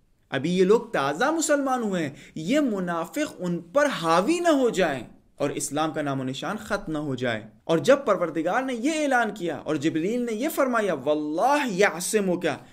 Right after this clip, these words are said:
अल्लाह आपकी हिफाजत करेगा इन लोगों से, और इन लोगों की परवरदिगार हिदायत नहीं करेगा, तो यानी रसूल खुदा को ये यकीन हो गया कि इस ऐलान विलायत में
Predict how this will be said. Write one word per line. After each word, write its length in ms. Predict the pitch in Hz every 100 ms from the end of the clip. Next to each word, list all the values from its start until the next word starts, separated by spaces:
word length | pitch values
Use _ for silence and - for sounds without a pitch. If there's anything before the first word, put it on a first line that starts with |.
| - -
अल्लाह 540 | 165 143 208 320 294
आपकी 340 | 262 - 254
हिफाजत 420 | 233 233 202 185 190
करेगा 520 | 165 156 147 147 - - 170
इन 100 | 170
लोगों 380 | 156 147 139
से, 380 | 139 143 117 - - _ _ -
और 140 | 135
इन 140 | 135
लोगों 300 | 156 147 190
की 100 | 196
परवरदिगार 580 | 185 147 139 131 139 196
हिदायत 320 | 180 143 147
नहीं 140 | 139 135
करेगा, 440 | 135 123 117 107 - _ _ _ _ _
तो 80 | 139
यानी 440 | 131 151 233 - - _
रसूल 260 | 139 139 139
खुदा 260 | 139 170
को 160 | 190 196
ये 240 | 160 123
यकीन 300 | 131 240 285
हो 160 | 262 202
गया 220 | 151 127 117 - _ _ _ -
कि 60 |
इस 360 | - 247 269 -
ऐलान 420 | 196 160 156 147
विलायत 500 | 139 139 131 135 143
में 300 | 160 226 277